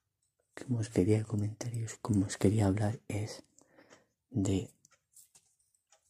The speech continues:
el universo D C, pero sabéis que t-, seguirme, valorármelo y suscribiros. Facebook, Instagram, F J Verdugo,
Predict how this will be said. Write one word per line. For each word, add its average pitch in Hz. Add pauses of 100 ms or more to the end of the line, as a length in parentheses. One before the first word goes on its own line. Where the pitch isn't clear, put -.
(540)
el 107
universo 95
D 104
C, 123
pero 120 (600)
sabéis -
que -
t-, - (340)
seguirme, 110
valorármelo 113
y 110 (520)
suscribiros. 107 (600)
Facebook, 104
Instagram, 110
F -
J 107
Verdugo, 107